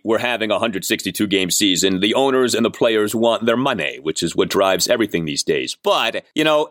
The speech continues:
eighteen games in eighteen days to begin the Nats season, that is a rough stretch. Like, that is tough, especially off a condensed spring training. And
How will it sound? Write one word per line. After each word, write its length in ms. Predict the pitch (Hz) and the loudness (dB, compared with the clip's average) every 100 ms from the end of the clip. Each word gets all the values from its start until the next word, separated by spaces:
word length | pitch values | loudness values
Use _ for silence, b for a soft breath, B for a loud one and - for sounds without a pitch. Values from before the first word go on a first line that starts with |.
| - | -2
eighteen 540 | 240 349 - 214 190 | -2 0 -2 -2 0
games 460 | 143 147 147 139 120 | 0 2 2 0 0
in 120 | 113 | -2
eighteen 520 | 107 139 147 139 123 | 0 -2 -2 -2 0
days 360 | 101 113 110 104 | 0 2 0 0
to 100 | - | -2
begin 320 | 95 85 120 | -2 0 0
the 100 | 107 | 2
Nats 280 | 104 98 - | 0 0 0
season, 420 | 101 98 85 80 - | 0 0 0 -2 0
that 200 | 349 381 | 0 0
is 220 | 131 120 | 0 -2
a 100 | 90 | -4
rough 300 | 80 113 104 | 0 -2 -2
stretch. 540 | - 80 65 - - | -6 -6 -8 -8 -2
Like, 220 | 113 110 | -2 0
that 360 | 165 240 311 - | -2 -2 -2 -4
is 180 | 120 - | -8 -8
tough, 320 | - 120 82 | -2 -2 0
especially 600 | - - 185 233 - 196 | -4 -2 -2 -2 0 0
off 280 | 127 139 - | 2 2 2
a 40 | 123 | -2
condensed 480 | 120 95 113 117 - | -2 0 0 0 -2
spring 220 | 113 95 | -2 -2
training. 480 | - 104 92 92 92 | 0 0 0 -2 -2
And 160 | 101 | -2